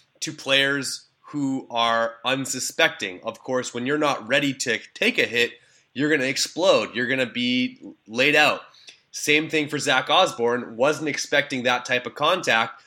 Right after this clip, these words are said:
so his reaction to that was exaggerated based on the fact that he wasn't riding defensively. And, like, no, in the future, maybe if he rides a little bit more defensive or weights the, the inside of his motorcycle a little bit better,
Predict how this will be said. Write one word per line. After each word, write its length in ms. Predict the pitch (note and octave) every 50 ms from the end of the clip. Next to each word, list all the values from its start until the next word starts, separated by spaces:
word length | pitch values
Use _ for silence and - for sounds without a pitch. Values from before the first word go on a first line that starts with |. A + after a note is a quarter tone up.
| _ _ -
so 380 | - - - C#3+ C3+ C3+ B2+
his 260 | A2+ C3+ D3 D3 C3 A2+
reaction 540 | A#2+ C3+ C#3 D3 E3 F3+ - - - C3 A#2+
to 140 | - B2 A2+
that 400 | A2 G#2+ G#2 G#2+ A#2+ - - A2
was 320 | A2 A2+ A#2+ A#2+ A#2 A2+
exaggerated 840 | A#2 G#2+ G#2+ G#2+ B2 B2 B2+ D3 C3 A2+ A2+ A2 G#2 G#2 A2 A2 -
based 300 | A#2 A#2 B2 A#2 - -
on 80 | B2
the 60 | A#2 A2+
fact 320 | - - A2+ A2 A2 -
that 100 | A#2+ A#2
he 100 | A#2+ A#2+
wasn't 480 | A#2 G#2 A#2+ A#2+ A#2 B2 B2+ A2+ - -
riding 500 | A2 G#2+ A2 A2 G#2 G#2 G#2 G#2+ G#2+ - - - - - -
defensively. 840 | - A2 - - C3+ F#3 G3+ - C3+ A2+ F#2+ G2 G#2+ G#2+ A2 G#2
And, 380 | A#2 A#2 A#2 A#2+ A#2 A#2 A2+ - -
like, 200 | A#2+ B2 A#2+ A2
no, 220 | A2 A2+ A#2+ B2+ B2+ -
in 140 | C3+ C3+
the 80 | C3 A#2+
future, 540 | - G3 A3 A#3 - - B2+ B2+ C3 C3 - - - - - - - - - - _ _ _ -
maybe 360 | D3 D#3 D#3+ E3 E3+ E3+ D#3+
if 140 | D3+ D3+ D#3
he 180 | - E3 D#3+ D3
rides 340 | C3+ C#3+ C3+ D3 D3+ C3+
a 40 | C#3+
little 160 | C#3+ D3 D3
bit 140 | C#3 - -
more 180 | C#3 C#3 C3+ B2+
defensive 600 | A2+ - - D3+ D#3+ F#3 - - C3+ B2+ C3 A2+
or 180 | A#2 A#2 A#2
weights 400 | A2+ G2 G#2+ A#2 C3+ C#3 - -
the, 160 | - B2+ B2 A#2+ - -
the 120 | B2+ B2+
inside 320 | C3 C3 B2+ C#3+ C3 B2+
of 60 | B2 A#2+
his 160 | A#2 G#2 -
motorcycle 460 | C3+ F3 G3 F#3+ D#3 C3 B2 A#2+ A#2
a 40 | A2+
little 200 | A2+ A2+ A2+ A2+
bit 180 | G#2 G#2+ -
better, 300 | - A2 A2 A2 A#2 A2+